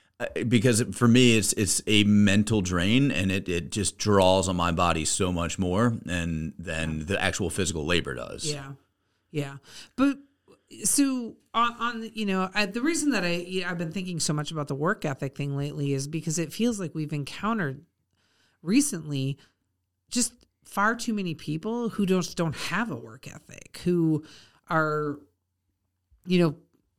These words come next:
Speaker 2: just do the bare minimum to get by, or, you know, you're, when you're an entrepreneur, you don't, you don't get a nine-to-five. It's not nine-to-five. It's, it's maybe on a Sunday, <laughs> it's nine-to-five, maybe,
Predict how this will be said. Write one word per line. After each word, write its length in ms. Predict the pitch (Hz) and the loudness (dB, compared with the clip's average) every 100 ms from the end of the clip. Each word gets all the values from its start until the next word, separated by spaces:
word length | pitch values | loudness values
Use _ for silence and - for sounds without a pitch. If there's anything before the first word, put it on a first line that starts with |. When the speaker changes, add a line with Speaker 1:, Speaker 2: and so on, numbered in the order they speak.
| _ 151 156 | _ _ -4
Speaker 2:
just 380 | 202 208 - - _ _ _ 180 - 175 | 0 0 -2 -8 _ _ _ -20 -20 -8
do 160 | 147 233 | 4 6
the 100 | 226 | 6
bare 240 | 185 202 | 2 2
minimum 460 | 175 160 190 170 147 | 0 -2 -2 -4 -4
to 60 | |
get 240 | 147 156 - | -6 -10 -6
by, 520 | 143 185 180 131 135 160 | -2 0 -2 -4 -12 -4
or, 560 | 156 147 147 147 147 - - - | -2 -2 -2 -4 -4 -8 -20 -12
you 100 | - | -2
know, 120 | 170 165 | 2 2
you're, 260 | 160 233 233 226 | 2 0 0 2
when 160 | 233 285 | 4 4
you're 140 | 359 | 2
an 60 | 320 | 2
entrepreneur, 520 | 294 254 196 208 202 | 2 0 -2 0 0
you 180 | 156 208 | 0 0
don't, 240 | 247 202 - _ | -2 -4 -12 _
you 180 | 175 262 | 0 0
don't 200 | 247 135 | 0 0
get 200 | 185 214 | 2 2
a 80 | 170 | 0
nine-to-five. 680 | 151 147 135 190 170 - - | -2 -4 -4 -2 -2 -2 -10
It's 200 | 175 - | -2 4
not 140 | 285 | 4
nine-to-five. 760 | 269 269 226 254 285 - - - _ _ | 4 0 0 0 0 -2 -14 -20 _ _
It's, 240 | 220 - 208 | 0 0 -2
it's 180 | 220 220 - _ _ _ | -2 -2 -12 _ _ _
maybe 480 | - 196 233 311 370 | -4 6 8 10 8
on 140 | 294 240 | 8 4
a 60 | |
Sunday, 840 | 208 - 175 254 339 247 269 359 - | 2 0 0 0 2 4 4 2 -4
<laughs> 60 | _ - - - - | _ -6 -6 -10 4
it's 260 | 320 - | 6 6
nine-to-five, 880 | 247 240 226 226 233 220 196 190 226 | 6 6 6 2 0 2 2 4 2
maybe, 800 | 196 185 208 330 370 190 226 285 | 0 2 6 6 6 4 2 0